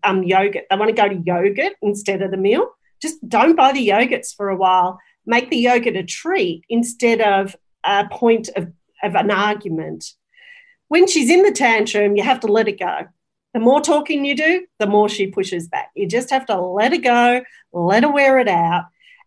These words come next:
And I think when you feel that your child is this far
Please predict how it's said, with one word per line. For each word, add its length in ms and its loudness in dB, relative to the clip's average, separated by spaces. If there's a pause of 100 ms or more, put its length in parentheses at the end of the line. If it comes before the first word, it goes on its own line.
And 180 2
I 120 2
think 480 -6
when 500 0
you 120 -2
feel 280 -6
that 200 -6
your 100 -4
child 380 -2
is 120 -10 (220)
this 540 -4
far 400 0